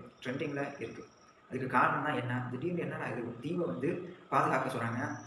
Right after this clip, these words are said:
அதுவும் ஒருத்தவங்கள்ட்ட இருந்து பாதுகாக்க சொல்றாங்க. அங்க அட்மினிஸ்ட்ரேட்டர் இந்த ப்ரொஃபைல் கோடா பட்டேலுங்கிறவர்கிட்ட இருந்து "லட்சத்தீவை காப்பாத்துங்க" அப்படின்ட்டு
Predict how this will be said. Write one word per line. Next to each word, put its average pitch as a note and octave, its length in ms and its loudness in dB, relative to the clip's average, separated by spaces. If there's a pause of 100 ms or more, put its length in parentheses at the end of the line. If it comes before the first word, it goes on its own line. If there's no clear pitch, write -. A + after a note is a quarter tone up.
அதுவும் E3 240 2
ஒருத்தவங்கள்ட்ட D#3+ 360 6
இருந்து E3 160 2
பாதுகாக்க C#3+ 300 2
சொல்றாங்க. A#2+ 300 -2 (320)
அங்க C3 240 -6
அட்மினிஸ்ட்ரேட்டர் C#3+ 640 4 (520)
இந்த B2 160 -4
ப்ரொஃபைல் C3 380 6 (760)
கோடா C3+ 160 8
பட்டேலுங்கிறவர்கிட்ட A#2+ 720 2
இருந்து F3 180 4 (220)
"லட்சத்தீவை C#3+ 420 0
காப்பாத்துங்க" A#2 460 0 (440)
அப்படின்ட்டு D#3 380 4